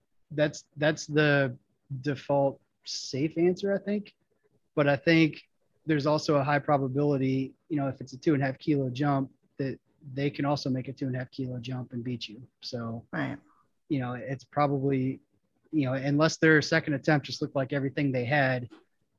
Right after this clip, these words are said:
Speaker 1: Um, and that, that, that's the part you have to, you have to weigh out is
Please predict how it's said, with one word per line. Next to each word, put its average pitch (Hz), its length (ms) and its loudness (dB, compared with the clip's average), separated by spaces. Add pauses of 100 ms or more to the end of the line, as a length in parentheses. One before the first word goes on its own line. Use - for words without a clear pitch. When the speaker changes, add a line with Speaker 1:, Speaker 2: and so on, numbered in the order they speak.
Speaker 1:
Um, 131 160 -2
and 151 140 2
that, 156 100 2
that, 170 220 4
that's 185 180 4
the 170 60 -6
part 170 240 4
you 156 100 6
have 151 120 2
to, 139 120 -4 (640)
you 143 100 -2
have 147 180 0
to 147 80 -2
weigh 135 200 0
out 123 260 -4
is 117 320 -10